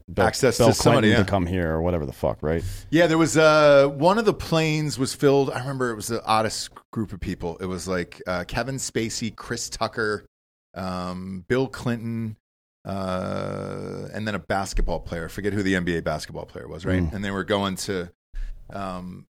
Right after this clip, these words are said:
Speaker 2: some trip in Africa to help with, like, you know, kids who are trying to drink water or something like that.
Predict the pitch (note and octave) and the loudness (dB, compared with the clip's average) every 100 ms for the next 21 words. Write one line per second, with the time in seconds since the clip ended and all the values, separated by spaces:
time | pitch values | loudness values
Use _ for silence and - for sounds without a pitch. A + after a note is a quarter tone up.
0 | _ _ _ - - C3 C3 C3 - - | _ _ _ -4 4 4 4 0 -4 2
1 | C#3 B2+ B2+ - A#2 A2+ A2 G#2+ A2+ A#2 | 4 4 0 -4 -2 0 -2 -4 -4 0
2 | A2 - A2+ - G2 F2+ - F#2 G#2+ F#2+ | 0 0 -4 -2 -2 -2 -4 -4 -2 -2
3 | G2 - F#2 - - - - - - - | -6 -4 -4 -4 -10 -16 -20 -20 -14 -10
4 | F2 - G2 E2+ - F#2+ G2+ D#2 D#2+ E2+ | -8 -4 -2 -2 -4 -4 -4 -4 -4 -6
5 | E2 - F2+ E2 D#2+ D#2 - D#2 - D2+ | -6 -10 -6 -4 -4 -6 -8 -10 -10 -14
6 | - C#2+ | -14 -16